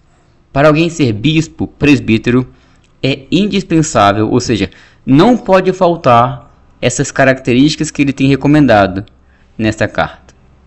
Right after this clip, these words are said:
Em primeira Timóteo três também, ao comentar sobre os mesmos homens, por duas vezes Paulo vai enfatizar a necessidade de se observar as qualificações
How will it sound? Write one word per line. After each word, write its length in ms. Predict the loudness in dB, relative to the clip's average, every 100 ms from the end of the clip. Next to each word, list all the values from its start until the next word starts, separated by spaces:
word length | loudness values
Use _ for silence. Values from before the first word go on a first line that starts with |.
| _ _ _ _
Em 100 | 0
primeira 260 | 2 2 2
Timóteo 380 | 2 0 0 -4
três 380 | -2 0 0
também, 400 | -2 -2 -2 -6 -14 _
ao 140 | -2 0
comentar 440 | 0 -2 0 -2
sobre 180 | 0 -2
os 80 | -2
mesmos 400 | 0 0 -2 0
homens, 420 | 2 2 2 -2 -14 _ _ _
por 200 | 0 0
duas 360 | 2 0 0 0
vezes 380 | 2 2 0 -8
Paulo 460 | _ 0 2 2
vai 160 | 0 -2
enfatizar 880 | -2 -4 -4 -2 -2 -2 -12 -20 _
a 120 | -4 -2
necessidade 1160 | 0 0 -2 -4 -6 -6 -4 0 2 0 -4
de 160 | -8 -8
se 120 | -6
observar 840 | -8 -6 -6 0 0 0 -6 -20 _ -10
as 140 | -10
qualificações 960 | -4 -2 -2 -4 -6 -2 -2 -2 -8